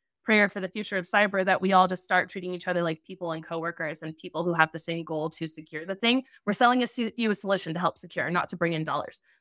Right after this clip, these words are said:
We are trying to run this test to help secure, not to make you feel bad. We are implementing these measures to make us more secure, not to make your life harder. Like, all of us have a gripe. And if we can all just understand where each other are coming from and break those silos and get out of our own mindsets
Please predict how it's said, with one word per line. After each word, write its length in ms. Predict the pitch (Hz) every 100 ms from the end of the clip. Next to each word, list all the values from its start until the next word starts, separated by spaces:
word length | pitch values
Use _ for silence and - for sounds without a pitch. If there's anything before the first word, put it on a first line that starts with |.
| -
We 140 | 226
are 120 | 196
trying 460 | 185 - 226 240 240
to 160 | - 190
run 180 | 196 208
this 180 | 208 -
test 300 | - 180 -
to 60 | 180
help 160 | 185
secure, 320 | - 180 180 160
not 180 | - -
to 80 |
make 140 | 185 180
you 60 |
feel 220 | 175 170 160
bad. 240 | 135 156 _ - -
We 140 | 247
are 80 | 220
implementing 560 | 240 254 262 240 226 220
these 220 | 208 196
measures 420 | 190 190 170 165
to 140 | - 202
make 180 | 185
us 160 | 196 -
more 140 | 185
secure, 380 | 170 175 - 165
not 180 | 165 -
to 40 | -
make 180 | 170 175
your 120 | 160
life 220 | 156 156
harder. 340 | - 151 151 - _ -
Like, 180 | 196 -
all 220 | 214 233 285
of 100 | 269
us 140 | 247
have 180 | 202 190
a 60 | 175
gripe. 400 | 165 151 202 - _ _
And 120 | 202
if 80 | 190
we 80 | 233
can 100 | 269
all 80 | 233
just 120 | 196
understand 460 | 202 202 - 185 190
where 120 | 185
each 160 | 180
other 200 | 180 180
are 100 | 165 165
coming 320 | - 180 202
from 240 | 214 220
and 180 | 180 175
break 280 | 165 165 -
those 240 | 180 180 -
silos 380 | 190 196 185
and 80 | 175
get 100 | 170
out 80 | 165
of 60 | 170
our 140 | 170
own 180 | 156 165
mindsets 480 | 147 170 - 170